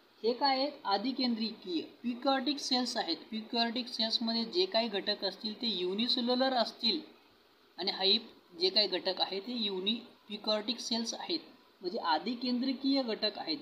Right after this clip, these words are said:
ज्यामध्ये केंद्रक असतं आणि त्यांना पेशी अंगकीय नसतात. जसे हात, पाय असे वेगळे अवयव नसतात, ते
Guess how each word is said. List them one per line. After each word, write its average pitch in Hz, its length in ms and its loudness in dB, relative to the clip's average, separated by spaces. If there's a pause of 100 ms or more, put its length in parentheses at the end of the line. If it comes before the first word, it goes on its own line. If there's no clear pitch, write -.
(120)
ज्यामध्ये 196 400 0
केंद्रक 220 500 -4
असतं 233 340 -2
आणि 226 200 0
त्यांना 208 300 0
पेशी 202 460 0 (280)
अंगकीय 180 680 4 (580)
नसतात. 214 380 2
जसे - 180 -6
हात, 180 280 6
पाय 175 440 6
असे - 540 -10
वेगळे 208 280 6
अवयव 196 300 4
नसतात, - 260 0
ते - 300 -2